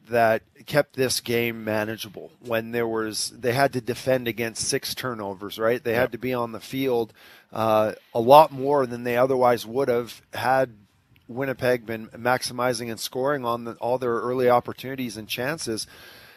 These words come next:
Speaker 1: It's, like I said, it's one thing to have turnovers. It's another thing to do it when you're knocking on the door,
Speaker 2: Mm-hmm.
Speaker 1: when you, you're about to go in the end zone. And, I mean,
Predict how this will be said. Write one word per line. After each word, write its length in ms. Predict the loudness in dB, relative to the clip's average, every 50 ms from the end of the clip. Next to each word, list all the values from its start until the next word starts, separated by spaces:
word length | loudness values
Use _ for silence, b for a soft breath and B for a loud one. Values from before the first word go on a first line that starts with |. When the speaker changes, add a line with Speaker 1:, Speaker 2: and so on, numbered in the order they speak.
| B B B
Speaker 1:
It's, 220 | 0 0 0 2 2
like 160 | 2 2 2
I 40 | 2
said, 200 | 4 6 6 6
it's 160 | 6 4 2
one 200 | 0 0 0 0
thing 160 | -2 -4 0
to 60 | 2
have 160 | 2 2 0
turnovers. 520 | 0 -2 -4 -2 -2 -2 -2 -2 -2 -4 -6
It's 200 | -8 -14 -14 -14
another 320 | -10 -6 -6 -6 -6 -6
thing 200 | -6 -8 -8 -8
to 100 | -8 -10
do 220 | -8 -6 -4 -2 -4
it 80 | -4 -4
when 180 | -8 -12 -10
you're 300 | -8 -8 -8 -8 -8 -10 -6
knocking 380 | -4 -2 -2 -2 -4 -8 -8
on 160 | -8 -8 -8
the 80 | -10 -12
door, 360 | -10 -8 -6 -4 -4 -4 -4
Speaker 2:
Mm-hmm. 320 | -6 -8 -6 -6 -6 -6 -8 -10 -14 -14
Speaker 1:
when 400 | -8 -4 -4 -2 -4 -4 -8 -14 _ _
you, 180 | -14 -10 -10
you're 300 | -8 -8 -6 -4 -4 -2
about 240 | 2 4 2 2 2
to 60 | 0
go 180 | -4 -4 -2 -2
in 60 | -4
the 140 | -2 -2 0
end 200 | 0 0 -2 -2
zone. 360 | 0 0 0 0 -2 -4 -6
And, 160 | -8 -8 -10 -12 B B B B
I 40 | -6
mean, 240 | -4 -4 -4 -4